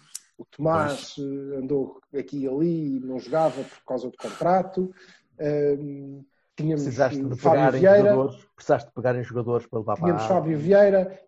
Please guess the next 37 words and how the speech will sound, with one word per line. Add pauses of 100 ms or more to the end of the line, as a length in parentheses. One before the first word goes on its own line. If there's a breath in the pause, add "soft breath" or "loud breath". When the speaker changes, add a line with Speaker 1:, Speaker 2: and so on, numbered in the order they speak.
Speaker 1:
Vítor
Ferreira, (320 loud breath)
ehm, (260)
depois, (100)
quando
parou
o
campeonato,
o
Fábio
foi
para
a,
mas
aí
não
tinha
influência,
mas
o
Vítor
até
foi
um
bocado
antes, (260)
ainda
foi
em (960)
dezembro,
não
é?
Ou
logo
em
janeiro.
Speaker 2:
Uhum.